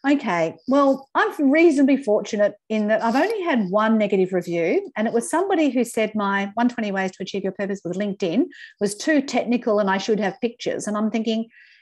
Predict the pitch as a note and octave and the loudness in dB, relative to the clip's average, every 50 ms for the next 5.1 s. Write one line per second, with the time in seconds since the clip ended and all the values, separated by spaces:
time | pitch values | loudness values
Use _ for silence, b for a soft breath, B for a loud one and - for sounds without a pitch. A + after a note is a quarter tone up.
0 | b b b - B3+ C4 - C4+ A#3+ A3 C4+ E4+ G4+ A4 A4+ G#4+ F#4+ - F#4 F4 | b b b -2 -2 0 0 -2 0 2 2 2 4 4 4 2 2 0 2 4
1 | D#4+ C#4+ D4 C#4+ C#4 C4+ C4+ C#4 C4 A#3 - C4 B3+ A#3+ A#3 A3 A3 - A#3+ A#3+ | 4 4 6 4 4 4 2 0 -2 0 2 2 2 2 2 0 0 0 0 0
2 | A#3+ A#3+ - - - - A3 A3 - C4+ E4 F4 - - C#4+ A#3+ B3+ C#4 C#4+ C#4 | 0 0 -4 -6 -4 -4 -4 2 2 4 4 2 0 0 2 2 4 6 6 6
3 | C4 C4+ - B3+ B3+ B3 A#3 B3 A3 G3 G#3+ G#3 G#3 F#3+ D#3+ C#3+ C#3+ D3+ - - | 6 6 4 4 4 4 4 2 2 2 2 0 0 -2 -4 -4 -8 -10 -12 -16
4 | _ - - A#3+ B3 D#4 E4+ F4 F4 F4+ F4 D#4+ E4 - - F#4 E4+ C#4+ A3 F#3 | _ -2 0 2 4 6 6 6 6 4 4 0 0 0 2 4 4 4 4 2
5 | E3+ E3 | 0 -4